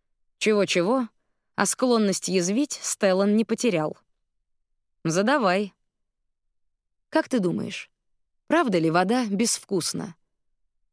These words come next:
Он поглядел на пустое дно своего бокала и облизнул губы.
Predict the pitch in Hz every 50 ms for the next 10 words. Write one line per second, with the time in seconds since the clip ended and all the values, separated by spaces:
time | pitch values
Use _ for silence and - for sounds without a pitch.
0 | _ _ 180 190 190 - 190 180 185 190 190 185 208 190 180 175 160 196 180 -
1 | - 202 185 175 170 180 180 170 151 - 175 165 160 156 156 156 160 151 - 240
2 | 269 269 247 208 180 170 165 165 170 160 170 202 208 202 180 151 160 151 - -
3 | - -